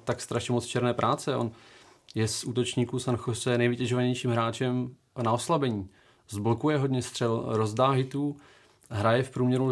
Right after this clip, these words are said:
na utkání asi osmnáct minut. To je obrovská porce, vyhrává důležité buly, je, je taky flexibilní, je schopný odehrát zápas klidně na křídle, když se to hodí.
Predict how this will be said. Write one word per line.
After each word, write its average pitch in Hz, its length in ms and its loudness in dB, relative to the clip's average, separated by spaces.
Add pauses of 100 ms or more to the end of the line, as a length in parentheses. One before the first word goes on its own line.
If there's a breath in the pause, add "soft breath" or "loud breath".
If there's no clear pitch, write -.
na 123 120 0
utkání 120 480 2
asi 123 200 -4
osmnáct 131 520 0
minut. 113 400 -2 (240)
To 117 100 2
je 113 120 2 (200)
obrovská 127 460 2
porce, 127 400 -2
vyhrává 120 420 4
důležité 131 480 0
buly, 135 340 2 (520 loud breath)
je, 113 420 2
je 110 140 -2
taky 123 260 -2
flexibilní, 135 600 0
je 120 60 0
schopný 120 360 0
odehrát 120 360 2
zápas 120 340 2
klidně 120 240 0
na 110 80 4
křídle, 151 360 0
když 123 160 -2
se 123 100 0
to 113 140 -2
hodí. 107 320 -4